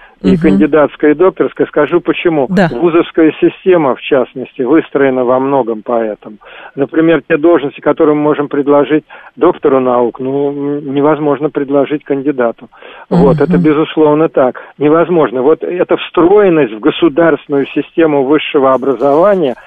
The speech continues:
Speaker 1: пока решает вопрос в, в, в сторону двухступенчатой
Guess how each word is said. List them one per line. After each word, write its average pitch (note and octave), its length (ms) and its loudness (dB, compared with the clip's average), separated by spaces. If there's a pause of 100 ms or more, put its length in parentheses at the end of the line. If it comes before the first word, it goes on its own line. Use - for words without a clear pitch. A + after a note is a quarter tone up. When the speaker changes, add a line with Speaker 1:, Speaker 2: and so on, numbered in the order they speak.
(280)
Speaker 1:
пока E3 360 0
решает D#3 520 2
вопрос C#3+ 540 2
в, D3+ 40 -10
в, D3+ 400 -6
в - 300 -18 (100)
сторону D#3 420 2
двухступенчатой C3 920 -2